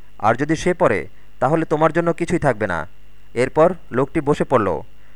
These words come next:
দীর্ঘক্ষণ পর সে চলে যাবার জন্য উদ্যত হলে রাসূলুল্লাহ সাল্লাল্লাহু আলাইহি সাল্লাম তাকে দেখলেন এবং ডেকে এনে জিজ্ঞেস করলেন, "তোমার কুরআন কতটুকু জানা আছে?" সে বলল,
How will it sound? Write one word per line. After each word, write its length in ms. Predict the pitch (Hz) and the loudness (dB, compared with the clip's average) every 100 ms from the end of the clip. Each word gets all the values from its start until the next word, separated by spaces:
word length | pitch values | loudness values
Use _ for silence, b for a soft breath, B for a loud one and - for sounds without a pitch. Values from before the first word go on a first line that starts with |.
| b - | b -2
দীর্ঘক্ষণ 500 | 131 147 170 - 180 | 0 4 2 4 0
পর 280 | 156 123 165 - | 4 2 2 -2
সে 140 | 156 | -2
চলে 240 | 147 147 156 | 0 2 4
যাবার 280 | 160 165 | 6 6
জন্য 220 | 156 165 160 | 2 2 0
উদ্যত 340 | 127 147 175 | 2 0 2
হলে 360 | 165 143 87 78 b b - | 2 2 0 -4 b b -2
রাসূলুল্লাহ 420 | 120 165 170 175 | -2 2 2 2
সাল্লাল্লাহু 360 | 165 156 165 170 | 4 2 4 2
আলাইহি 160 | 165 | 2
সাল্লাম 300 | 147 131 165 - b - | 2 2 2 -8 b -4
তাকে 240 | 127 151 | -2 0
দেখলেন 440 | 127 147 165 143 180 b b b | 0 0 2 0 -2 b b b
এবং 340 | 123 123 147 175 - | -4 0 0 -2 -4
ডেকে 260 | 120 135 170 | -2 2 2
এনে 160 | 170 | 2
জিজ্ঞেস 320 | 135 135 156 - | 2 0 0 2
করলেন, 380 | 170 113 82 - b b - | 2 2 0 -10 b b -4
"তোমার 220 | 139 160 | 0 0
কুরআন 300 | - 160 175 | 2 2 2
কতটুকু 400 | 170 165 180 180 | 0 -2 -2 0
জানা 260 | 151 127 117 | 2 2 2
আছে?" 340 | - 107 82 - - - - | 0 -4 -6 -8 -12 -12 -12
সে 180 | - 165 | 0 0
বলল, 300 | 165 135 175 | 2 2 2